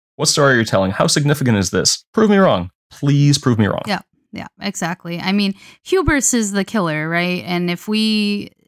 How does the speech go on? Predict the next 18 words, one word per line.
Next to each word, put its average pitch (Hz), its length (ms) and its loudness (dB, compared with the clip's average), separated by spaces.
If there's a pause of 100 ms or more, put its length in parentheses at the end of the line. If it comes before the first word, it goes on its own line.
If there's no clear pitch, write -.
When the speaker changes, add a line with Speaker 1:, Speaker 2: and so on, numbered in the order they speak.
(280)
Speaker 2:
don't 196 440 -2
check - 300 -2
ourselves 180 720 -2
every 185 280 -6
once 180 300 -2
in 185 80 -2
a 175 40 0
while, 170 400 0
it, 165 420 -8
having 185 320 -4
someone 170 220 -4
else 170 200 -4
check - 300 -10
you 170 220 -4
in 175 100 -4
<laughs> 190 140 0
that 233 100 -6
way 190 380 -8